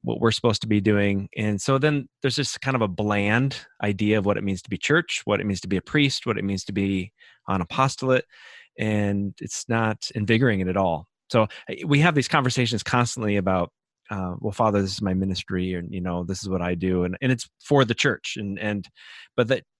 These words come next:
but there's no other ap-, apostolate beyond, be-, beyond that. It's just,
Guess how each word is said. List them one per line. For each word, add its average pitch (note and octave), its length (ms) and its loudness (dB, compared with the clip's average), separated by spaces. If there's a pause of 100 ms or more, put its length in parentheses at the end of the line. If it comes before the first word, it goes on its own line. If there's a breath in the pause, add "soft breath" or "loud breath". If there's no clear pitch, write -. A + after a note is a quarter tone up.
(260)
but B2 100 2
there's B2 180 2
no D#3 160 8
other C3+ 220 8
ap-, - 100 -6
apostolate A#2+ 520 2
beyond, G#2+ 500 2
be-, A2+ 240 2
beyond G#2+ 400 2
that. F2 180 -4
It's - 220 -4
just, - 360 0